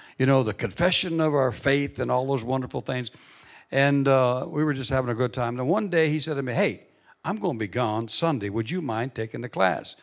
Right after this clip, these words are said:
And I just looked around and said, "Are you sure you're talking to me? I don't," but he gave me the honor and the privilege of speaking at that class that morning. And I'll be honest with you, from that day forward, the rest is history.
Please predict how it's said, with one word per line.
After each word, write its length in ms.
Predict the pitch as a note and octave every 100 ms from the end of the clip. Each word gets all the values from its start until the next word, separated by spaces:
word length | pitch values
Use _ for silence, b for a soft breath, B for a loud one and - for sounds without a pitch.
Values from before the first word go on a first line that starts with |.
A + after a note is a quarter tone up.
| B B B B B B2
And 220 | A#2+ A#2
I 260 | A2+ A#2
just 280 | A2 G#2 -
looked 180 | A#2 A2
around 200 | G#2+ B2+
and 100 | C#3+
said, 120 | B2
"Are 100 | A2
you 140 | A2 B2+
sure 240 | - C#3+
you're 140 | B2
talking 420 | A#2 C3+ A#2+ A#2+ G#2
to 60 |
me? 320 | B2+ E3 G#2+
I 140 | G2 A2
don't," 160 | A#2+ B B B B B
but 100 | C#3
he 80 | B2+
gave 320 | A#2+ C#3 D#3+
me 140 | E3+ D#3+
the 180 | C#3+ -
honor 480 | C#3+ D3 C3+ A2+
and 180 | A#2+ A#2+
the 60 | A2
privilege 480 | - C3 A2+ A#2 A2
of 120 | G2
speaking 420 | - D3 C#3+ C3+
at 160 | A2 -
that 220 | B2 -
class 300 | A2+ A2 -
that 200 | A#2 -
morning. 320 | G#2 G2+ G2+ B B B B
And 80 | B2
I'll 140 | C#3+
be 100 | C#3+
honest 320 | C#3+ D3 C#3 B2
with 160 | A2
you, 100 | A2+
from 180 | G#2 A2
that 180 | B2 C3
day 160 | B2+
forward, 400 | A#2 A#2+ A2 A2
the 60 | G#2
rest 260 | A2 G#2+ -
is 120 | G2
history. 360 | A#2+ - G#2+